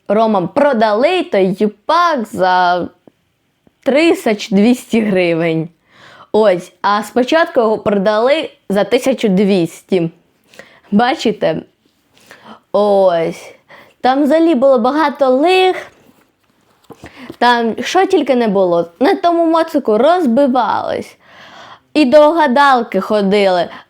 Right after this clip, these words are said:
Бо цей моцик якийсь був лихий. Ось.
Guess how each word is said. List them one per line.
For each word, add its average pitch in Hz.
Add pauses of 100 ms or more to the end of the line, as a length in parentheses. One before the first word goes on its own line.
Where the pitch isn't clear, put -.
Бо 214
цей 349
моцик 320
якийсь 262
був 226
лихий. 226 (600)
Ось. 196